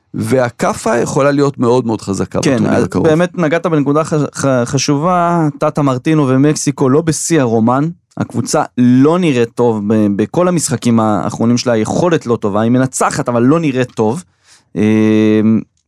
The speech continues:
Speaker 2: וכדי להעמיק קצת את ההיכרות שלנו ושל המאזינים, כמובן שלכם, עם מקסיקו, ביקשנו מהמומחה הישראלי לכדורגל מקסיקני, איש בא בגול, מאיר לוזוביק, לספר לנו על מה הציפיות והתחושות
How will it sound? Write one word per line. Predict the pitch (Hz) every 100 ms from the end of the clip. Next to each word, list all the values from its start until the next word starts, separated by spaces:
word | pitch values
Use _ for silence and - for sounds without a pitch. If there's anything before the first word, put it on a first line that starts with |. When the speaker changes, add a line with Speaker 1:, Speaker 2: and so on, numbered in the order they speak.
| -
Speaker 2:
וכדי | 117 135 190
להעמיק | 185 117 135 175
קצת | - - 180 151
את | -
ההיכרות | 127 127 - 135 151
שלנו | 151 139 135 151 156 123
ושל | 104 110 101
המאזינים, | 95 98 104 131 143
כמובן | 107 107 113 151 113
שלכם, | 92 - 180 196 156 - - - -
עם | 147 175
מקסיקו, | 151 - 131 - 139 170 - - _
ביקשנו | 123 123 151 147 151
מהמומחה | 139 139 143 - 175
הישראלי | 156 - 139 131 135
לכדורגל | 117 110 104 104
מקסיקני, | 101 98 - - 101 101 98
איש | 123
בא | 117 104
בגול, | 92 92 98
מאיר | 107 131 143
לוזוביק, | 123 120 120 139 180 - - -
לספר | 131 147 170
לנו | 196 185 180
על | 151
מה | 143 175
הציפיות | 190 180 - 147 151
והתחושות | 139 - 135 175